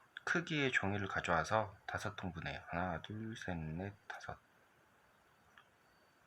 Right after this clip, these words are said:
근데 이거를 작게 나누면 나눌수록 좋아요. 어차피 이거에 대해서 더 촘촘히 나누면 나눌수록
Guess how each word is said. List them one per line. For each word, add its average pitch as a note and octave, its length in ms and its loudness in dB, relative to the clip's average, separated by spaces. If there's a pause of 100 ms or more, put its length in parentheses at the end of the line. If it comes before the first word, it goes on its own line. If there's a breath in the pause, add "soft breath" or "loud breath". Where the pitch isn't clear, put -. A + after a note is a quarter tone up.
(500)
근데 B2 220 2
이거를 A2+ 640 6 (340)
작게 D#3+ 340 12
나누면 G2 420 10
나눌수록 D#2+ 500 2
좋아요. D2+ 360 0 (240)
어차피 E2+ 760 0
이거에 G2 480 4
대해서 F2 540 2
더 - 160 2
촘촘히 D#3+ 460 2
나누면 F2+ 440 4
나눌수록 D#2 720 0